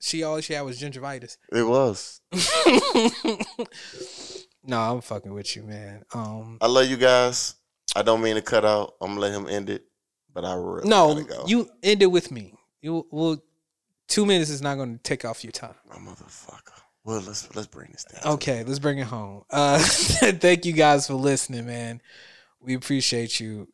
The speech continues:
Speaker 1: Thanks so much for your patience too, man. It's been a, I know it's been a long time since we've been back. A lot of things is happening. So, but, but we're back finally.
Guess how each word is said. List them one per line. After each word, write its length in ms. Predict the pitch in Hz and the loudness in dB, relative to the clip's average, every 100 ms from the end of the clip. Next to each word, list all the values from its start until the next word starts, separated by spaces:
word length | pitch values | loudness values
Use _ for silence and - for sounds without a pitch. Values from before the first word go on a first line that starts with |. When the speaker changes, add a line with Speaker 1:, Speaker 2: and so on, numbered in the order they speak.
| _ | _
Speaker 1:
Thanks 300 | - 214 240 | 4 6 6
so 180 | - 208 | 6 6
much 240 | 196 185 | 6 4
for 100 | - | 4
your 120 | 156 143 | 2 4
patience 520 | 165 147 - 113 - | 4 4 0 -6 -6
too, 260 | 147 127 110 | -2 -4 -4
man. 240 | 110 113 | -8 -6
It's 160 | 131 147 | -4 -2
been 160 | 143 | -2
a, 180 | 131 131 | -2 -2
I 140 | 131 | -2
know 180 | 147 147 | 2 4
it's 100 | 139 | 4
been 120 | 139 | 0
a 60 | 135 | -4
long 180 | 135 135 | -4 -4
time 560 | 139 135 127 123 120 - | -4 -2 -4 -6 -8 -8
since 240 | 135 - | -6 -6
we've 140 | 123 | -8
been 160 | 120 117 | -8 -6
back. 300 | 120 120 - _ _ - | -6 -6 -8 _ _ -2
A 60 | |
lot 160 | 135 180 | 2 2
of 80 | 208 | 4
things 220 | 254 262 | 2 2
is 100 | 240 | 0
happening. 640 | 269 277 262 220 220 208 190 | 2 2 2 2 2 0 0
So, 400 | - 190 190 180 | 6 8 8 8
but, 300 | 170 165 - | 8 6 4
but 320 | 160 170 175 | 4 6 8
we're 200 | 160 175 | 6 6
back 340 | 156 156 151 - | 6 4 4 0
finally. 800 | 156 151 147 143 143 143 135 | 0 2 2 2 0 0 -4